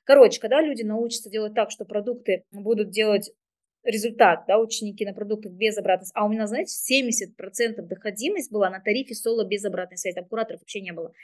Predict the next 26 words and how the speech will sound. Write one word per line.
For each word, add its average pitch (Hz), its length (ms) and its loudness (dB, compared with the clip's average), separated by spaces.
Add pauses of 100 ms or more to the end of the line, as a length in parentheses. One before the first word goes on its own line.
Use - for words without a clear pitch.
(220)
Семьдесят 247 600 2
процентов 226 500 -2
доходимости 233 600 -4
до 202 140 -6
конца 208 480 -4
курса. 202 400 -8 (140)
Шесть 240 340 0
недель, 226 300 2
очень 247 320 2
сложный 233 380 -8
там 202 180 -12 (300)
терапевтический 214 640 -4
курс. 202 300 -2 (320)
А 247 80 8
второе — 262 440 6
это 233 160 6
подать 226 580 -4
работу 214 420 0
с - 60 -14
куратором. 185 480 2
Для 226 140 -8
чего 254 320 2
нужна 233 320 -4
вот 208 120 -8
эта 208 160 -8
вот, 196 120 -6